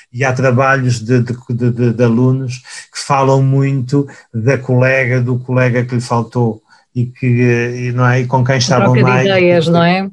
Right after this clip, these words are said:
Speaker 1: Exatamente.
Speaker 2: Uhum.
Speaker 1: A troca de ideias, da distância e o facto da gente sentir que realmente as pessoas fazem-nos muita falta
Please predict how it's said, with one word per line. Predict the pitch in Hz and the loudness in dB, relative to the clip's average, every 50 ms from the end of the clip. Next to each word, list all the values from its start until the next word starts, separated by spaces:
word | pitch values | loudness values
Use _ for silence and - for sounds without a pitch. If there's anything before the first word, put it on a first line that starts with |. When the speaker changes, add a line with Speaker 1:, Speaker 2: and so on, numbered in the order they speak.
| _ _ | _ _
Speaker 1:
Exatamente. | 127 123 131 143 131 113 139 131 131 120 127 | -12 -4 -2 -2 0 0 0 -2 -2 -2 0
Speaker 2:
Uhum. | 180 175 | 2 4
Speaker 1:
A | 175 160 | 4 4
troca | 165 156 208 190 - 175 | 4 2 0 -2 0 0
de | 165 156 170 | -2 0 0
ideias, | 160 165 180 180 180 175 170 165 131 113 | 0 0 2 2 4 4 2 2 2 2
da | 127 151 | 0 -2
distância | 147 - - - - 156 151 151 151 123 - - 151 151 147 147 - - - - - _ | 0 -2 -4 -4 -2 0 2 2 2 0 0 -2 -2 -2 -2 -4 -8 -20 -20 -20 -16 _
e | - 160 160 160 170 | -2 0 2 2 2
o | |
facto | 160 - - 196 185 - - | 2 2 0 -2 -2 -2 0
da | 160 175 | -2 0
gente | - 190 190 175 - | 2 4 2 2 4
sentir | - 180 175 170 - 180 180 170 | 4 4 4 4 4 4 2 2
que | 175 - 151 | 0 -2 -2
realmente | 165 175 170 175 180 180 175 | 0 2 4 4 2 2 2
as | 175 - | -2 -4
pessoas | - - 185 175 175 | -4 -4 -4 -4 -2
fazem-nos | - 185 175 147 156 170 170 151 120 | 0 0 0 2 2 2 2 2 0
muita | 143 160 151 - 165 - | 0 -2 0 0 -2 -4
falta | - 147 127 120 120 123 - 110 | -2 -2 -2 -2 -4 -6 -10 -20